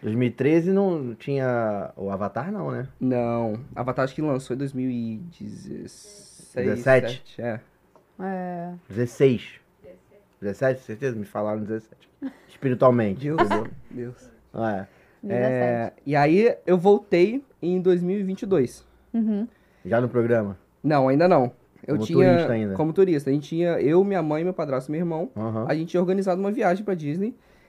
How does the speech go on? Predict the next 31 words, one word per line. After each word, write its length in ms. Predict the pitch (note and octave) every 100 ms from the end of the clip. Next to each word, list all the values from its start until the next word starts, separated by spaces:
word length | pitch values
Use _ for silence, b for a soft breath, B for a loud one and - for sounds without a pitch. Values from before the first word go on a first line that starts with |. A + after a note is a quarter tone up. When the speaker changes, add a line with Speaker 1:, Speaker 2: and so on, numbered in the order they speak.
| b -
Speaker 2:
E 100 | G#3
assim, 460 | B3 A#3+ C#3+ A2+ -
é, 280 | A#2 A#2+ A2+
chegou 360 | - G3 E3+ C#3+
dois 200 | C3 D#3+
mil 100 | F3+
e 20 |
vinte, 300 | G3 G3+ G3+
não 80 | F#3+
teve 160 | E3+
programa. 480 | E3+ F3 C#3 G2 G#2+ - _
Dois 180 | F#3+ B2+
mil 100 | C3+
e 20 |
vinte 220 | C#3+ E3
e 60 | D#3+
um, 100 | F#3
não 80 | F#3+
teve 180 | F3+
programa. 500 | - F#3+ D#3 G#2+ G#2 - _
Speaker 3:
Nossa. 340 | G3 F3 E3+ -
Speaker 2:
Geralmente 420 | F#3+ G#3+ G3+ G3+
eles 140 | F3+
anunciam 300 | F3 D#3+ D#3+
o 20 | D#3+
programa 380 | D#3 D3 D3+
em 60 | E3+
março. 600 | D#3 C3 - - - D3 - _
Março 340 | - B2+ D3+ -
pra 100 | D#3+
abril. 340 | C#3+ B2+ G#2+